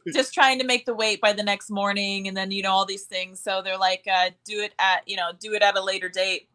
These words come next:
Speaker 2: So I was like, um, you know, I was, it was kinda one of those things that we just thought as a collective team that it was probably smarter to wait. Yeah.
Speaker 1: Yeah.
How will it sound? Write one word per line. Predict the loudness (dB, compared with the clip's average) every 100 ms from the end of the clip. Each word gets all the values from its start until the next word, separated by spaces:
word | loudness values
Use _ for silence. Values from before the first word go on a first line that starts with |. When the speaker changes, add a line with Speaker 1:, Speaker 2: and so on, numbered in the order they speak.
| -8
Speaker 2:
So | -6
I |
was | -2
like, | -2 -2 -4
um, | -6 -6
you | -8 -6
know, | -6 -6
I | -10
was, | -10 -10 -8
it | -6
was | -6 -4
kinda | -4 -2
one | -2
of |
those | -2 -2
things | -4 -6 -4
that | -4
we | -4 -6
just | -2 6
thought | 8 6 2 _ 2
as | 2 2
a | -4
collective | -2 0 0 -4 -8
team | -4 -4 -2
that | -2
it |
was | -4
probably | -6 -6 -8
smarter | -2 0 0 -2
to | -2
wait. | 0 0 -2 _ _ _ _ _ _ _ _ _ _ -10
Yeah. | 2 4 2 0
Speaker 1:
Yeah. | 0 2